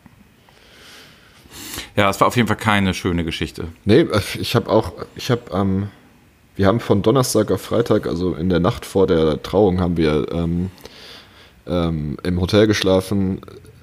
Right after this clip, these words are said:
Speaker 2: am, am, äh, Trauungsort, also der Bräutigam, ich und, ähm, ein anderer Freund. Und ich hab gedacht, ach komm, wir sitzen jetzt, wir saßen beim Frühstücksbuffet unten. Ich hab zu der Bedienung gesagt, ähm, die da rumlief,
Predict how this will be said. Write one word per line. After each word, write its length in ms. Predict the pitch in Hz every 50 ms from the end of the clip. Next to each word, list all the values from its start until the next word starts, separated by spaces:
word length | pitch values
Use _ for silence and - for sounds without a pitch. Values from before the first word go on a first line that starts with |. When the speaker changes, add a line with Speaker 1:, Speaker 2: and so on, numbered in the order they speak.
| - -
Speaker 2:
am, 300 | - 95 95 90 87 85
am, 440 | - 85 87 87 85 85 87 85 71
äh, 400 | 50 - 78 80 78 80 - 90 - - - - - - - - - - - - - - - - - - -
Trauungsort, 1080 | - - 80 90 110 92 87 92 92 - - - - - 90 82 76 - - - - - -
also 240 | 82 85 87 85
der 140 | 82 - 76
Bräutigam, 520 | 71 82 85 82 - 92 - 85 80 82 60
ich 240 | 76 - - - -
und, 440 | - 85 82 - - - - - - -
ähm, 340 | 82 76 78 80 80 82 - - -
ein 140 | - 82 -
anderer 280 | - 92 101 90 87 85
Freund. 440 | - - - 82 85 110 131 - - - - - - - - - - - - - - _ -
Und 140 | - 90 90
ich 60 | 101
hab 120 | 107 - -
gedacht, 280 | 113 107 104 101 -
ach 180 | 92 85 90 -
komm, 220 | - 101 95 98
wir 100 | 92 87
sitzen 240 | 92 110 110 - -
jetzt, 120 | 90 87 98
wir 80 | 90
saßen 260 | 87 95 101 117 - 95
beim 100 | 82 82
Frühstücksbuffet 680 | - - 135 131 139 117 - - 104 95 - 113 107
unten. 320 | 73 90 104 101 107 113 104 - _ _ _ _ _ _ _ _ _ - _ _ _ _ -
Ich 120 | - 92
hab 180 | 92 104 104 -
zu 80 | 87
der 80 | 85 85
Bedienung 320 | 87 87 87 95 110 110 104
gesagt, 380 | 95 87 95 98 101 - -
ähm, 400 | - - 78 85 90 90 87 85 82
die 100 | - 82
da 60 | 87
rumlief, 440 | 87 87 95 90 92 92 90 - -